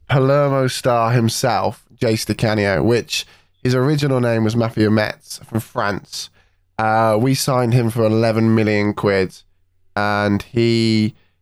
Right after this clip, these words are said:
he took Palermo from just being promoted into, into Serie A, uh, to, to the Champions League final, and he scored on the champ-, in the Champions League final to, to help us beat Manchester United.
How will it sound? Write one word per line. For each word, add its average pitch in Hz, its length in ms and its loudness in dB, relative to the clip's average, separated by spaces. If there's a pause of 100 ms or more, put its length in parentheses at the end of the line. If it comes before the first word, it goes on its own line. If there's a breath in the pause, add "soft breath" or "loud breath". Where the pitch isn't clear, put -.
(120)
he 117 120 2
took - 380 -4
Palermo 107 800 2
from 98 680 -2
just - 500 -4
being 117 340 0
promoted 110 560 0
into, 107 720 0 (540)
into 110 180 -2
Serie 98 320 0
A, 85 220 0 (420 soft breath)
uh, 95 380 2
to, 98 420 2
to - 300 -8
the 98 80 0
Champions 95 420 -2
League 87 120 -2
final, 95 300 0
and 98 100 0
he 98 60 0
scored 101 320 0
on 92 60 0
the 92 80 0
champ-, 90 240 -4
in 104 320 0
the 104 60 2
Champions 98 360 -2
League 98 120 -2
final 95 280 0
to, 92 240 -2
to - 140 -8
help 110 180 0
us 92 80 -6
beat 101 220 -2
Manchester 92 400 -4
United. 87 320 0